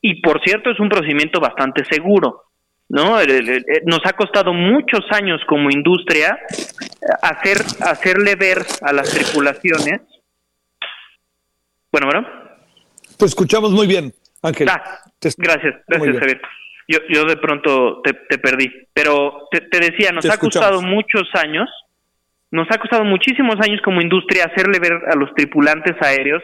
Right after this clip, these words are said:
Speaker 1: que una manera segura de realizar una operación es precisamente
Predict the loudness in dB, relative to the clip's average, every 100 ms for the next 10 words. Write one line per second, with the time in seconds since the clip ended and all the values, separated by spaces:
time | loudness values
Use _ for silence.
0 | -2 -2 0 0 0 2 2 2 0 -2
1 | 2 2 4 2 0 0 -2 -2 -2 0
2 | -2 0 -2 -2 -4 -4 -6 _ _ _
3 | _ -4 -2 -2 -2 0 -2 -2 -2 -2
4 | -2 -2